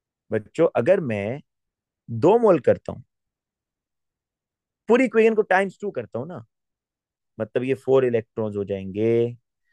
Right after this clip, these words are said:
और ये टू ओ टू माइनस हो जाएगा, तो इस वैल्यू को क्या करना चाहिए, सिक्स फिफ्टी सेवन को क्या करूंगा मैं,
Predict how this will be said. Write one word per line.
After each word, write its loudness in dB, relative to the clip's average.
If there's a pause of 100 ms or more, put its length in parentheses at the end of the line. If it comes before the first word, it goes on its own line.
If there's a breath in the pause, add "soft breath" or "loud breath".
(280)
और 2
ये 0 (180)
टू -2 (300)
ओ 6
टू -6
माइनस -6
हो -2
जाएगा, -12
तो -4
इस -2
वैल्यू 2
को 6
क्या 2
करना -2
चाहिए, -2
सिक्स -10
फिफ्टी -8
सेवन 0
को -4
क्या 2
करूंगा -2
मैं, -6